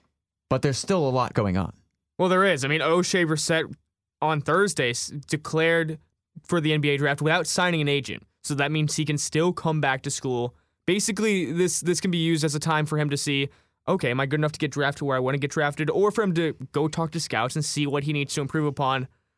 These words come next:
Speaker 2: for next season. So right now, I don't think it's time to start freaking out about Oshae leaving. Obviously, Tyus Battle did the same thing last year. So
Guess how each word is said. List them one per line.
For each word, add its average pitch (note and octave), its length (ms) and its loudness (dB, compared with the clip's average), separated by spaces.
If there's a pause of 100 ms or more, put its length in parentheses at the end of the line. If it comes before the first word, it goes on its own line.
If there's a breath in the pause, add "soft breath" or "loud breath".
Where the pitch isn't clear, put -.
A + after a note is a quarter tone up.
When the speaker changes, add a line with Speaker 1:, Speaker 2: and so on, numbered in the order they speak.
Speaker 2:
for F3 140 2
next D#3 240 0
season. C#3+ 380 -2 (180)
So E3+ 320 2 (480)
right A3+ 160 2
now, A3 120 4
I F#3 80 4
don't G#3 100 2
think G3 120 2
it's D#3 120 -4
time C#3+ 240 0
to C3 40 -4
start B2+ 200 -2
freaking B2 360 -4
out G#2+ 140 0
about G#2+ 180 -2
Oshae G#2+ 320 -4
leaving. A2+ 440 -4 (320)
Obviously, C#3 340 -2
Tyus C3 320 -2
Battle A#2+ 240 -2
did B2 120 -6
the A#2+ 60 -6
same A#2 220 -4
thing A2+ 240 -6
last A#2+ 380 -2
year. C3 180 -2
So B2+ 300 0